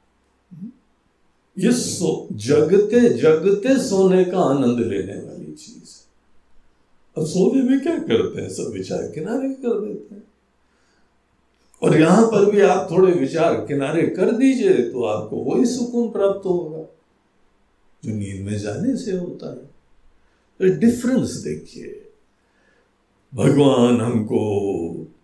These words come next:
गीता में, उपनिषदों में, इन शास्त्रों में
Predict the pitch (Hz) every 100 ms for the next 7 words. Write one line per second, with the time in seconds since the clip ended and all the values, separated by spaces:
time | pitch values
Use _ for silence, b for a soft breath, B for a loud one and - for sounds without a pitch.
0 | _ 120 113 104 - 87 90 80 117 120
1 | 107 101 92 90 113 156 - 120 120 -
2 | 127 104 95 95 95 92 113 131 117 113
3 | 98 98 107 104 - - 120 - - 127
4 | 95 90 - 98 123 127 110 98 92 -